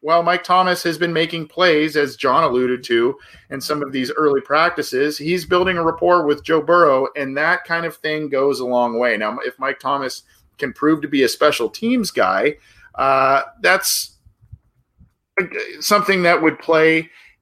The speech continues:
in his favor as well. But,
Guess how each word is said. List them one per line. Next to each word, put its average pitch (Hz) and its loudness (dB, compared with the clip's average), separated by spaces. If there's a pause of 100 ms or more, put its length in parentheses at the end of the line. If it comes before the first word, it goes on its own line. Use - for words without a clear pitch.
in 160 -4
his 151 -4 (160)
favor 151 2
as 123 0
well. 165 4
But, 143 2